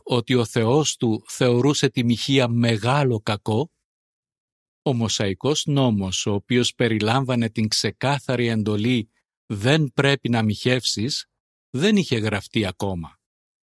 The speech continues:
Έξοδος είκοσι δεκατέσσερα. «Θα περνούσαν άλλα διακόσια χρόνια μέχρι να γίνει αυτό». Ο Ιωσήφ όμως γνώριζε τον Ιεχωβά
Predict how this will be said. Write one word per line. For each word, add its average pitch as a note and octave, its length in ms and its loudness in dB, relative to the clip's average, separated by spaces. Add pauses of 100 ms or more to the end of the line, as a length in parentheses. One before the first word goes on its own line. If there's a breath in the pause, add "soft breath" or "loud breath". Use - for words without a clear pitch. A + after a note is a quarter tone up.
(720)
Έξοδος B2+ 680 -2 (100)
είκοσι A2+ 480 -2
δεκατέσσερα. G2+ 800 -4 (1200)
«Θα D3 100 0
περνούσαν D#3+ 600 0
άλλα F3+ 300 2
διακόσια D#3+ 720 -2
χρόνια D#3+ 500 0
μέχρι G#2 340 -2
να G#2+ 100 0
γίνει G2+ 360 -2
αυτό». - 420 -10 (1300)
Ο G2 100 -4
Ιωσήφ F#2+ 540 -2
όμως A2 500 0 (420)
γνώριζε C#3 600 2
τον A#2+ 240 2
Ιεχωβά A#2 720 -2